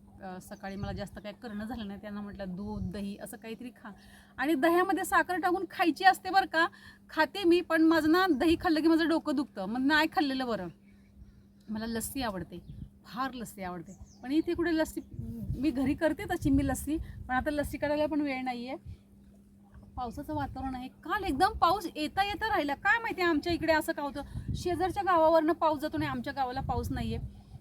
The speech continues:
अं, तर, अं, असो, आता काय करता, गेला तर गेला, पण पावसाने यावं, आम्हाला पावसाची फार गरज आहे. तर अशा प्रकारे मी, अ, घट बसवला, घट बसवून झालेला आहे आपला, आरती झालेली आहे, संध्याकाळची आरती संध्याकाळी आठ वाजता.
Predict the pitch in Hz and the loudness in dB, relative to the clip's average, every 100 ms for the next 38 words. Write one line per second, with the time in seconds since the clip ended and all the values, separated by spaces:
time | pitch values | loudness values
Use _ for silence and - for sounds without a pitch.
0 | - - 202 214 208 208 202 247 240 240 | -20 -12 -8 -6 -6 -6 -6 -6 -4 -2
1 | 233 240 208 - - - - 220 302 269 | -2 -2 -6 -12 -12 -12 -10 -10 -8 -8
2 | 262 269 247 226 220 214 226 220 240 214 | -8 -10 -8 -12 -10 -8 -8 -8 -10 -12
3 | 208 214 - - - - 220 - 220 - | -12 -14 -10 -8 -8 -8 -10 -6 -8 -8
4 | 247 247 220 208 233 - 202 208 220 214 | -8 -6 -6 -6 -6 -8 -8 -8 -8 -10
5 | 202 202 208 208 202 196 196 185 190 202 | -12 -14 -16 -14 -12 -10 -12 -10 -12 -14
6 | - - - - - - - - 214 - | -20 -20 -20 -20 -20 -20 -20 -18 -14 -10
7 | 214 240 208 220 214 214 214 233 - 190 | -10 -10 -12 -10 -8 -8 -6 -8 -10 -10
8 | 190 - - - 196 196 214 - 302 269 | -10 -14 -20 -14 -10 -8 -4 -4 -2 -2
9 | 262 277 - 202 226 220 220 226 214 240 | -4 -6 -10 -8 -6 -6 -6 -6 -6 -6
10 | 269 262 269 247 233 233 - 220 226 262 | -6 -6 -6 -8 -10 -12 -4 -4 -2 -4
11 | 247 247 247 240 - - - 262 131 139 | -4 -4 -4 -2 -2 -2 -4 -6 -4 -4
12 | 143 139 - - - 135 277 - - - | -4 -4 -2 -2 -2 -6 -8 -8 -6 0
13 | - 240 247 262 262 262 240 277 254 247 | 0 0 0 -4 -4 -4 -2 -2 -2 -8
14 | - | -8